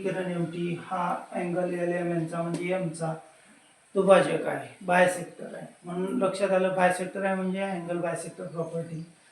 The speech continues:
तेच एम टी is the bisector of angle एल एम एन.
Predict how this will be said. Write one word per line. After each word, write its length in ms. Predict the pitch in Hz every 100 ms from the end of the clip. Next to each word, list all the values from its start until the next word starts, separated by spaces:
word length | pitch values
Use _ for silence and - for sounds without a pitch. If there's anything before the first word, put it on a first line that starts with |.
| _ _ _
तेच 220 | 190 190 196
एम 300 | 185 180 180
टी 160 | 180 190 - - -
is 160 | 165
the 80 | 175 165
bisector 480 | 165 165 170 - 170
of 100 | 170 170
angle 360 | 160 160 180 277 - - - 185
एल 80 | 180
एम 120 | 165 190
एन. 160 | 180